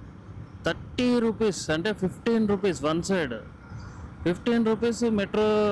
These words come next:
ఆ, ట్రైన్ ఛార్జెస్ ఇంక్రీజ్ చేసేసాడు. ఆ, ఫైవ్ రూపీస్ కాదు, టెన్ రూపీస్ కాదు, ఫిఫ్టీన్ రూపీస్ డైరెక్ట్. మామూలుగా జనరల్గా అయితే మనకు ఫార్టీ ఫైవ్ రూపీస్ అయ్యేది,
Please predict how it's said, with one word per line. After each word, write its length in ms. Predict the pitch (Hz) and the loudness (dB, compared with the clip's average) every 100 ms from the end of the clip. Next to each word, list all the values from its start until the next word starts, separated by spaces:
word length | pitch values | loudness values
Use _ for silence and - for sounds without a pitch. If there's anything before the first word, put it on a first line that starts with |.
| 202 180 | 4 2
ఆ, 380 | 170 165 165 156 | 2 2 2 0
ట్రైన్ 340 | 175 190 196 202 | 0 0 2 0
ఛార్జెస్ 320 | 190 202 190 | 0 0 2
ఇంక్రీజ్ 340 | 180 202 190 | 2 2 2
చేసేసాడు. 560 | 180 151 143 120 - - - - - - - - - - - - - - - - | 2 0 -4 -6 -14 -16 -18 -18 -18 -14 -12 -12 -12 -12 -12 -14 -18 -18 -16 -12
ఆ, 40 | 110 | -10
ఫైవ్ 300 | - 113 131 | -4 0 0
రూపీస్ 300 | 143 175 165 | 0 -2 0
కాదు, 280 | 170 180 | 2 2
టెన్ 220 | 185 175 165 | 0 0 0
రూపీస్ 300 | 156 160 156 | 0 -2 0
కాదు, 140 | 127 | 0
ఫిఫ్టీన్ 420 | 143 139 180 175 | -2 -4 0 2
రూపీస్ 300 | 165 165 160 | 2 0 0
డైరెక్ట్. 440 | 139 139 135 120 123 113 120 | 2 0 0 -2 -4 -2 -2
మామూలుగా 640 | 139 151 165 170 180 180 | 0 2 2 2 2 2
జనరల్గా 420 | 151 151 165 170 | 0 0 0 0
అయితే 160 | 170 180 | 0 0
మనకు 220 | 180 170 | -2 -2
ఫార్టీ 260 | - 147 156 | -2 -2 0
ఫైవ్ 180 | 170 165 | -2 0
రూపీస్ 320 | 156 170 151 | -2 -2 0
అయ్యేది, 440 | 143 123 143 285 | 0 0 0 -2